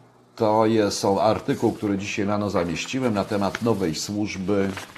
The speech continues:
którą ma się nazywać specjalna formacja. Oczywiście artykuł jest złośliwy, dowód na brak zaufania do służb mundurowych, też to jest złośliwe, bo to nie o to chodzi, tylko Biuro Nadzoru Wewnętrznego.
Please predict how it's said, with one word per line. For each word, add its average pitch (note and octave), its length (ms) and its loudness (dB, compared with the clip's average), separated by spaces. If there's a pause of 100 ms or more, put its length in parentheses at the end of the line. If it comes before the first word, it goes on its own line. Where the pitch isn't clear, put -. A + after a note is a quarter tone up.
(1000)
którą E2+ 560 0
ma F2+ 180 -2
się - 180 -6
nazywać G#2+ 960 -2 (360)
specjalna A2 600 2
formacja. G2 580 0
Oczywiście A2 340 0
artykuł F2+ 260 0
jest E2 120 0
złośliwy, A2 600 0 (360)
dowód F#2 380 4
na F2 100 0
brak F2 200 0
zaufania F2 400 -2
do G2 100 0
służb D3 300 0
mundurowych, A2 680 2
też C#3 220 6
to C3+ 100 -2
jest A#2 160 0
złośliwe, A2+ 440 -2
bo G#2+ 100 -2
to G#2+ 120 -6
nie G#2 160 -4
o - 20 -2
to F#2+ 140 -2
chodzi, F#2+ 220 0
tylko F#2 180 2
Biuro F#2+ 260 4
Nadzoru F2 380 2
Wewnętrznego. D#2+ 680 -4